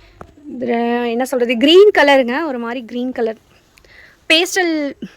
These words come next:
பேஸ்டல் கிரீன் மாதிரி இருக்கும் உங்களுக்கு. சூப்பரா கலர் பார்க்கவே. அதெல்லாம் பாத்தீங்கன்னா, உங்களுக்கு பிரிண்ட் ஒர்க், அப்புறம் உங்களுக்கு சீக்வன்ஸ் ஒர்க் வரும். இது பாத்தீங்கன்னா, full and full எம்ப்ராய்டரி ஒர்க்ல கொடுத்துருக்காங்க. ரொம்பவே நீட்டான கலர் காம்பினேஷன் இருக்கு. பிடிச்சிருந்தா டக்குன்னு ஒரு ஸ்கிரீன்ஷாட் எடுத்து ஆர்டர் பிளேஸ் பண்ணிக்கோங்க.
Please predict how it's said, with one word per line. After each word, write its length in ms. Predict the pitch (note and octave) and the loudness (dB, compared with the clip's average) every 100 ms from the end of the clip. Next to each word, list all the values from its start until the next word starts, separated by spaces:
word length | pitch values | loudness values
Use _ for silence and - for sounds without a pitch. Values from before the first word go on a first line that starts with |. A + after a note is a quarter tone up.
| - | -4
பேஸ்டல் 320 | E4 E4 F4 B3 | -2 -2 -6 -4
கிரீன் 220 | C4+ C4 B3 | -4 -4 -4
மாதிரி 140 | B3 | -6
இருக்கும் 200 | A3+ A#3+ | -6 -8
உங்களுக்கு. 240 | A3+ G#3+ F4 G4+ | -8 -6 -6 -6
சூப்பரா 380 | D#4+ _ F4 F4 D4 | -12 _ 2 2 0
கலர் 220 | C4 C4+ C4+ | -2 0 -2
பார்க்கவே. 340 | B3+ B3 C#4+ A4 - - - - - E4 | -2 0 0 -2 -8 -20 -20 -20 -8 -2
அதெல்லாம் 300 | D#4 A4 A4+ | 2 4 6
பாத்தீங்கன்னா, 360 | E4+ D#4 C#4+ F4 | 4 4 2 0
உங்களுக்கு 260 | D4+ C4+ - | -4 -4 -4
பிரிண்ட் 200 | D#4 D#4+ D#4 | -2 0 -2
ஒர்க், 180 | - - | -2 -2
அப்புறம் 160 | C#4 B3 | -2 -4
உங்களுக்கு 260 | A#3 D#4 G#4 G#4+ | -2 2 2 2
சீக்வன்ஸ் 360 | F4 F#4+ F4+ D#4 | -2 -2 -2 -4
ஒர்க் 140 | C4 | -4
வரும். 160 | A#3+ F#4 | -4 -4
இது 100 | D4+ - | -8 -6
பாத்தீங்கன்னா, 300 | B3+ A3 C4+ - | -6 -4 -8 -6
full 160 | E4+ G#4 | -4 -2
and 100 | G4+ | -2
full 120 | F#4 - C4+ | -4 -2 -4
எம்ப்ராய்டரி 420 | D#4 F4+ F#4 D#4+ C4 | 0 0 2 0 -2
ஒர்க்ல 200 | - A#3+ | -4 -6
கொடுத்துருக்காங்க. 440 | A#3+ A#3+ A#3 A3+ F4+ - - - - C#4+ | -6 -4 -2 -2 -4 -6 -20 -16 2 6
ரொம்பவே 400 | F4 A#4 G#4+ G4+ D#4 | 6 6 4 4 2
நீட்டான 440 | D#4+ E4 E4+ E4 E4+ | 0 2 2 2 2
கலர் 200 | C4+ C4 | 0 0
காம்பினேஷன் 440 | B3+ B3 A#3+ A#3+ A3+ | -4 -4 -4 -6 -6
இருக்கு. 180 | A3 F#4 - | -4 -6 -6
பிடிச்சிருந்தா 360 | C#4+ C#4 C4 D4+ C#4 | -10 -8 -6 -4 -4
டக்குன்னு 220 | C#4+ C4+ | -4 -6
ஒரு 60 | - | -4
ஸ்கிரீன்ஷாட் 360 | E4 F#4 D#4+ B3 | -2 -2 -2 -6
எடுத்து 140 | A#3+ | -8
ஆர்டர் 140 | A#3 A#3 | -6 -6
பிளேஸ் 160 | A#3+ B3 | -6 -6
பண்ணிக்கோங்க. 360 | A#3+ A#3 A#3+ | -6 -6 -2